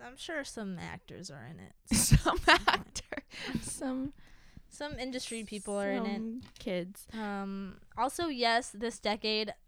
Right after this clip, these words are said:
Speaker 1: I was on Disney Channel, guys. The episode hasn't come out yet, but I was on
Speaker 2: Do we get to know the show?
Speaker 1: Yeah, I was on Sydney to the Max.
Speaker 2: <gasps> Oh my gosh, you guys.
Speaker 1: Yeah, I'm like, I'll s-, I'll send you a screenshot when it comes out,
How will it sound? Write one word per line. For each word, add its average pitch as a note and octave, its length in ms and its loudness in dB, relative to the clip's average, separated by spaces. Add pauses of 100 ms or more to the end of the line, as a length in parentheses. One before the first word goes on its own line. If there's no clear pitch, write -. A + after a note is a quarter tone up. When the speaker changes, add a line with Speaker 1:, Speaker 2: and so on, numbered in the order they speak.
(200)
Speaker 1:
I A3 100 -2
was F#3+ 460 -4 (120)
on F#3 380 -4
Disney F3 320 -6
Channel, F3 360 -6
guys. E3 400 -6 (760)
The G3 140 -4
episode G#3+ 460 -2
hasn't G#3 360 0
come F3+ 140 -6
out E3 220 -8
yet, - 280 -10 (680)
but F#3+ 100 -8
I G3 120 -2
was G3 140 -6
on F3+ 440 -8
Speaker 2:
Do A#3+ 100 0
we A3 140 2
get A#3 200 -2
to A#3 120 -2
know G3+ 240 2
the G#3 80 -2
show? G#3 480 -4 (640)
Speaker 1:
Yeah, A3 220 2
I - 20 2
was G#3+ 100 -2
on G#3 140 -4
Sydney F#3+ 380 -6
to F#3+ 60 -4
the F#3 120 -4
Max. F#3+ 480 -10 (240)
Speaker 2:
<gasps> C4+ 60 -10 (680)
Oh F#3 120 -12
my G#3+ 80 -8
gosh, - 340 -12
you G#3 80 -2
guys. F#3+ 480 -6
Speaker 1:
Yeah, G3 140 -10 (260)
I'm F3 180 -18
like, - 220 -20
I'll A3 100 0
s-, C4+ 220 -6
I'll C4 120 0
send C4+ 240 -4
you B3 100 -2
a B3 40 -4
screenshot G3 840 -6
when - 100 -10
it - 120 -10
comes - 260 -14
out, - 280 -14